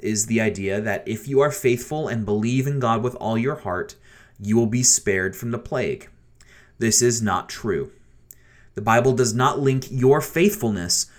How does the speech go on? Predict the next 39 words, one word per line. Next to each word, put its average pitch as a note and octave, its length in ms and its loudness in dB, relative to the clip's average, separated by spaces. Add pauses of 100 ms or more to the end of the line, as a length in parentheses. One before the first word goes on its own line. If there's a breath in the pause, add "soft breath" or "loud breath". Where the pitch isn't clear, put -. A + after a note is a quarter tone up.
(120)
with B2+ 200 2
any G#3 220 6
sort D3 400 4
of B2 140 -2
relief A#2 380 4
from - 340 -6
earthly G2+ 300 -4
sufferings. F#2+ 680 -2 (360 loud breath)
It A2+ 160 -4
does F3 300 6
link C3+ 260 2
your A2+ 140 2
faith F#2 340 -4
with A2+ 140 -6
a G#2 100 0
future C3 720 2
without - 400 -2
earthly - 360 -2
sufferings, E2+ 640 -4 (420 loud breath)
but C#3 140 0
to C3+ 100 2
suffer F#3 460 4
in C3 140 0
the A#2+ 60 -2
present C3+ 520 0
is A#2 220 -4
not C3+ 240 2
to C3 80 -4
be A2 360 2 (260 loud breath)
apart - 360 0
from F#2+ 220 -6
God, D2+ 380 -10 (320 soft breath)
because A#2 280 2
we C#3+ 160 0
see A#2+ 300 4
Jesus' B2 600 0
suffering G2+ 480 -2
in G#2 380 -4
his A2+ 340 -4